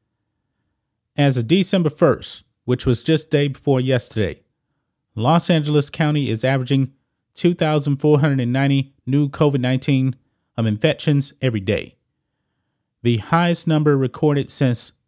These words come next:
August twenty-sixth, according to the health department data. Ferrer said the real count is likely much higher due to several,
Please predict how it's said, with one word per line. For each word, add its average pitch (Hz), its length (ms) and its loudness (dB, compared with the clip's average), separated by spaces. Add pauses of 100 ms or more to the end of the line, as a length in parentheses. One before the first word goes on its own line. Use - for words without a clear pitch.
(240)
August 139 420 0
twenty-sixth, - 800 -2 (720)
according 139 420 2
to 131 140 -2
the 117 80 -4
health 131 220 0
department 117 420 0
data. 110 340 -2 (1000)
Ferrer 175 380 2
said 165 300 2
the 131 80 -4
real 160 200 4
count 147 260 0
is 123 140 0
likely 135 320 0
much 117 220 -2
higher 147 240 0
due 127 200 -2
to 123 220 -4
several, 139 500 -2